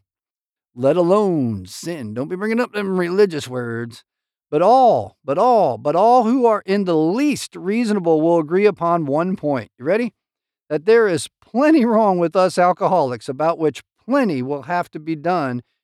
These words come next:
if we are to expect sobriety, progress, and any real ability to cope with life.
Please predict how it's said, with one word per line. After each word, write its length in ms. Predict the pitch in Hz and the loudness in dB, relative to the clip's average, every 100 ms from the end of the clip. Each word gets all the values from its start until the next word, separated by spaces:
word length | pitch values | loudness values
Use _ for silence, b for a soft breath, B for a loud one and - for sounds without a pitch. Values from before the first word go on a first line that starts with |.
| - | -10
if 160 | 139 | -6
we 140 | 196 226 | -2 2
are 180 | 226 | 2
to 120 | 214 202 | 2 0
expect 420 | - - 160 - | -4 -6 -8 -6
sobriety, 720 | 143 127 156 190 208 214 190 _ _ - | -10 -4 0 0 0 -2 -6 _ _ -4
progress, 540 | 170 185 185 185 - | 0 0 0 -2 -2
and 140 | 135 131 _ | -6 -8 _
any 260 | 202 233 240 | -4 -2 -2
real 320 | 214 208 196 | 0 2 2
ability 500 | 180 165 170 170 165 | 2 0 0 0 0
to 100 | 139 | -2
cope 360 | - 139 151 - | -6 -4 -4 -2
with 220 | 147 - | -6 -6
life. 380 | 123 113 95 | -8 -8 -10